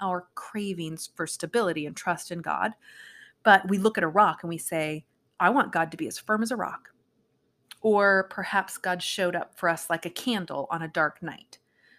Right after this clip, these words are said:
When we need to articulate a harder to articulate idea or experience, and faith is full of those, we are graciously handed other things, even everyday type of things to bridge that gap.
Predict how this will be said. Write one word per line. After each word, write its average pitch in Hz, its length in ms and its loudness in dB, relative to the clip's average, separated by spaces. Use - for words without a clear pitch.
When 190 140 0
we 196 120 2
need 226 360 2
to 220 120 -8
articulate 175 760 -8
a - 40 -14
harder 240 420 0
to 185 140 -8
articulate 175 640 -8
idea 185 400 -4
or 165 120 -8
experience, 165 720 -8
and 160 100 -18
faith 165 200 -4
is 220 100 -6
full 349 160 0
of 247 80 -2
those, 190 400 -2
we 233 220 0
are 294 220 0
graciously 214 840 -4
handed 240 440 -2
other 226 320 -2
things, - 640 -10
even 277 300 4
everyday 214 540 0
type 226 440 -6
of 175 120 -10
things 165 500 -6
to - 140 -14
bridge 208 320 -6
that - 180 -14
gap. - 340 -12